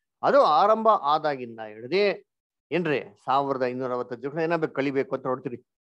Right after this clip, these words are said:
So, ಅದಕ್ಕೆ ಆ ಸಾವಿರದ ಇನ್ನೂರ ಅರವತ್ತು ದಿವಸಗಳು ಯಾವಾಗಪ್ಪ ಕಳೀತಾರೆ ಅಂದ್ರೆ, ಅಂತ್ಯ ಯಾವಾಗ ಅಂದ್ರೆ ಸಾವಿರದ ಏಳ್ನೂರ ತೊಂಬತ್ತೊಂಬತ್ತನೇ ಇಸ್ವಿಯಲ್ಲಿ.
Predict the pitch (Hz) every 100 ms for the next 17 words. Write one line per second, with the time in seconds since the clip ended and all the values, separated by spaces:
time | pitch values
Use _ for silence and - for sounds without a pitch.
0 | _ _ - - _ - - _ 254 254
1 | 233 240 - 185 185 214 262 208 214 214
2 | 196 196 196 180 175 196 180 131 - _
3 | _ _ 135 160 170 160 156 123 113 143
4 | 156 151 139 170 131 147 165 139 135 120
5 | 120 185 - 131 135 123 127 131 127 120
6 | 123 123 113 110 - 127 - 131 113 107